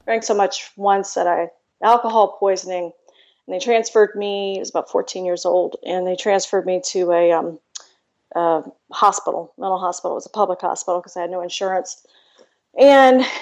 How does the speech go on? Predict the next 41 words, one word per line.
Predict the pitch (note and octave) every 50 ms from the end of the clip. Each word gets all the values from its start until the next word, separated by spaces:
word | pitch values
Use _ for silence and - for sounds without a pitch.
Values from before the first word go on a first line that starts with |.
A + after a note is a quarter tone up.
| - - -
that | A#3 B3 C#4+ D#4+ D#4+ -
cycle, | - C#4+ C4 B3 B3 B3+ B3 A#3+ A#3+ B3 B3 B3 - - - _ _ _ _ -
you | B3 A3
know, | G#3 G#3
once | A#3 B3 B3 - - - - B3+
I | A#3+ A#3
started | A#3 - A#3+ B3 A3+ G#3 G#3 G3+
there, | A3+ A3+ A3 G#3 G3+ G3 F#3+
I | G3
just | F#3+ G3+ F#3+ - -
kept, | A3+ - - _ _ _
it | D#3+ F#3+ G3+ G3 F#3+
was | G3 F#3+
a | G3
revolving | F3+ G3 F3+ G3 G3 G3+ G3 G3 F#3+ F#3+
door | G3 G3 F#3+
for | F#3+ - G3
that | F#3+ G3+ G3+ F#3+
as | F#3 F3+ F#3
well, | G3+ G3 F#3+ F#3+ F#3+ F#3 - - _ _ _ - _ _ _ _
because | - F#3+ - F#3 -
I, | G3 G3 F#3+ G3 F#3+ F#3 - - _ -
en-, | G3 G#3 G3+ G3 F#3+ - - _ _
you | A3+ G#3
know, | F#3+ F3+ F3+ F3 - - - -
engaged | - G3+ F#3 G3+ G3+ G3+ G3 G3 -
with | G3 F#3+ F#3 -
a | F#3
doctor | G3 F#3+ F#3 F#3+ F#3+ - G3+ F#3
there | F3+ F#3+ F3+ F3+ F#3 F#3
who | F#3 G3+ F#3 F3
really | F3+ F#3+ F#3+ F#3+ F#3+ F#3+
took | F#3+ - F#3+ F3+
a, | F#3+ F3+ F#3 F#3 - - _ _ _ _ _ _ _ _
a | F#3
liking | F3+ F3+ F3+ F#3+ F#3+ F#3+ - G3+ F#3+ F#3 -
to | - F#3+
me. | F#3 F#3 F#3 F3+
She | - - - -
was, | - F#3 F3+ - -
um, | F#3 F3+ F3 F3 F3+ F3+